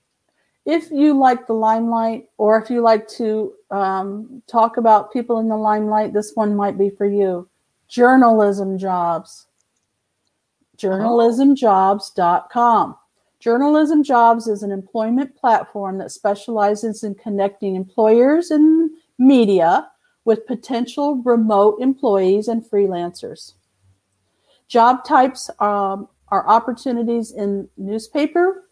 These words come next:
Speaker 1: television, radio, and digital media. And
Speaker 2: Mm-hmm.
Speaker 1: there's other opportunities as well. Y-, those are the main categories, but there's other opportunities. And
Speaker 2: Mm-hmm.
Speaker 1: here's the best part. You ready for this?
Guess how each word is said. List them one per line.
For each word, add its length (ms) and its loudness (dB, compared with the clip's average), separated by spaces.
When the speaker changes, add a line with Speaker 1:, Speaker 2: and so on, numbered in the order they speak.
Speaker 1:
television, 760 0
radio, 560 2
and 340 -6
digital 440 -2
media. 520 -4
And 400 4
Speaker 2:
Mm-hmm. 100 -10
Speaker 1:
there's 180 2
other 420 0
opportunities 760 0
as 160 -4
well. 500 -2
Y-, 240 -4
those 300 -4
are 80 0
the 100 -4
main 360 0
categories, 580 -2
but 160 -14
there's 180 -10
other 260 -4
opportunities. 840 -8
And 260 6
Speaker 2:
Mm-hmm. 100 4
Speaker 1:
here's 240 4
the 120 2
best 440 2
part. 440 -2
You 100 -8
ready 220 0
for 120 -4
this? 460 -4